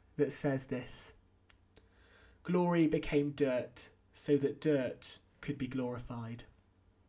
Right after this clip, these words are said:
Jesus came to humanity not only to be with humanity, not only to save humanity,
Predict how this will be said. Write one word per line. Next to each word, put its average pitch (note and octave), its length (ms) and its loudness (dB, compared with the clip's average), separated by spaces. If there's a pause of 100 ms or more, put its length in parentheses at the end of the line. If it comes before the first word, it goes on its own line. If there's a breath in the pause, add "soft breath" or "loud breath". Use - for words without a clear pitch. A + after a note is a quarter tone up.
(1000)
Jesus F#3 380 2
came F3 240 2
to D#3 100 -2
humanity D#3+ 560 0
not D#3 160 0
only D3+ 240 2
to D3 140 -2
be C#3+ 160 6
with D3 240 6
humanity, B2+ 800 -6 (800 soft breath)
not D#3 120 6
only D3 220 6
to C#3+ 140 -2
save D3 480 4
humanity, B2 800 -8